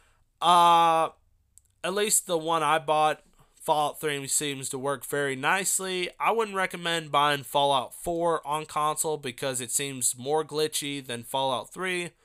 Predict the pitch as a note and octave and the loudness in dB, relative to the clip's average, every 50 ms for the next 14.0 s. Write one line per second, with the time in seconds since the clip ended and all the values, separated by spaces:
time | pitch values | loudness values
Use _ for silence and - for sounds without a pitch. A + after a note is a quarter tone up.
0 | _ _ _ _ _ _ _ _ _ _ _ _ - F3+ F3 D3+ E3 E3 D#3 C#3 | _ _ _ _ _ _ _ _ _ _ _ _ -2 -2 -2 2 2 4 4 4
1 | A#2 G#2 G#2 A2 C3 D#3+ F3+ F3 - A3+ G3+ - - E3 D#3+ D#3 D#3 D#3 D3+ C#3+ | 4 2 -2 -2 -2 -2 0 2 2 2 2 2 0 0 0 0 0 0 0 -4
2 | - D3 C3+ C3 A#2 B2 A#2+ B2+ A#2 - - - - - - - D3+ D#3+ F3+ A3 | -6 -8 -8 -8 -8 -8 -6 -6 -6 -6 -8 -10 -8 -8 -6 -4 -4 -4 0 2
3 | A#3+ B3+ A3+ - - F#3+ D#3+ - - - - C#3+ E3 D#3+ - - - - F#3+ G3+ | 2 2 2 2 0 -2 -2 -4 -8 -8 -4 -4 -4 -4 -4 -10 -14 -10 -6 -4
4 | G3+ F3+ - - - D#3+ E3 F3 F3+ E3+ C#3 - - C#3 B2+ - - D#3 C#3+ C3 | -4 -6 -6 -8 -8 -6 -4 -2 -2 -4 -4 -6 -10 -16 -14 -6 -4 -4 -4 -4
5 | - C3+ - - - D3 D3 C3+ A#2+ - D3 D#3 D3+ C#3 A#2+ A2+ G2+ - A#2 G#2+ | -8 -12 -10 -6 -6 -4 -4 -6 -4 -2 -2 -2 -2 -2 -6 -8 -10 -10 -8 -8
6 | G#2 F#2+ F#2 - - A2+ G#2 F#2+ F#2 G#2 A2 - - - B2 C3 C3 B2 A2+ - | -6 -8 -8 -10 -10 -10 -10 -10 -12 -14 -16 -16 -16 -14 -8 -6 -4 -4 -2 -2
7 | A#2 G#2 - G#2+ G2+ - - A#2 A2+ G#2 A2 G2+ G2+ G2 G2 G2 - _ _ _ | -2 -2 -2 -2 -2 -2 -4 -4 -4 -6 -8 -8 -8 -10 -10 -12 -16 _ _ _
8 | _ _ _ _ _ _ _ _ _ _ _ _ _ _ _ - G#3+ G#3+ G3+ F3 | _ _ _ _ _ _ _ _ _ _ _ _ _ _ _ 6 8 8 8 6
9 | - _ _ _ _ - - _ - B2+ D#3+ F3 E3+ D#3+ C#3 - - C#3+ C3+ A2+ | 2 _ _ _ _ -20 -20 _ -2 2 4 4 4 4 2 0 -2 0 0 0
10 | G2+ F#2 F#2 - - - B2 C3 D3 D3+ D3 C#3 - - C#3+ C3+ B2 A2+ G#2+ A2 | 0 -4 -8 -14 -20 -10 -4 -2 0 0 0 0 -2 -4 -4 -4 -4 -4 -6 -6
11 | G#2+ G#2+ G#2+ G2+ F#2+ - G#2 G2+ G2 G#2+ G2+ G2 F#2+ F#2+ G2 G2 G#2 - _ _ | -8 -6 -6 -6 -8 -8 -8 -8 -10 -8 -8 -10 -10 -12 -14 -16 -18 -20 _ _
12 | _ _ _ _ _ _ _ _ _ _ _ _ _ - B2 C#3+ D3+ E3 E3 D#3 | _ _ _ _ _ _ _ _ _ _ _ _ _ -6 -2 0 2 4 2 2
13 | C#3 - - - D#3 D3 D3 D3 D3 D3 C#3+ - - - C3+ C#3 C3+ C#3 C#3 | 0 -2 -2 0 2 2 2 2 0 -4 -6 -10 -12 -8 -4 0 2 2 2